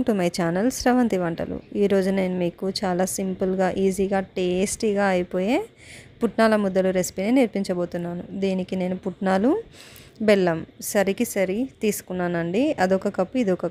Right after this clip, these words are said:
కప్పు. దీన్ని, బెల్లాన్ని మంచిగా తురిమి తీసుకున్నాను. చాలా ఈజీగా కరిగిపోతుంది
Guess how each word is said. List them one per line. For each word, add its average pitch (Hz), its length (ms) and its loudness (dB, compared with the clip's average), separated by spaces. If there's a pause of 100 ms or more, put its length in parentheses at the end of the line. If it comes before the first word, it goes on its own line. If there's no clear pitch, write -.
కప్పు. 165 300 -4 (800)
దీన్ని, 190 360 4
బెల్లాన్ని 202 400 4
మంచిగా 196 320 0
తురిమి 196 320 2
తీసుకున్నాను. 185 640 0 (160)
చాలా 180 220 2 (100)
ఈజీగా 190 380 2
కరిగిపోతుంది 185 680 0